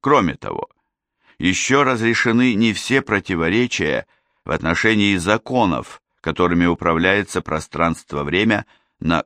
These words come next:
квантовом уровне. Учитывая все вышесказанное, я отнес бы преодоление светового барьера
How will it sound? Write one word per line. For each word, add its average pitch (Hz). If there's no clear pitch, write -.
квантовом 90
уровне. 50
Учитывая 131
все 120
вышесказанное, 131
я 175
отнес 165
бы 135
преодоление 117
светового 98
барьера 135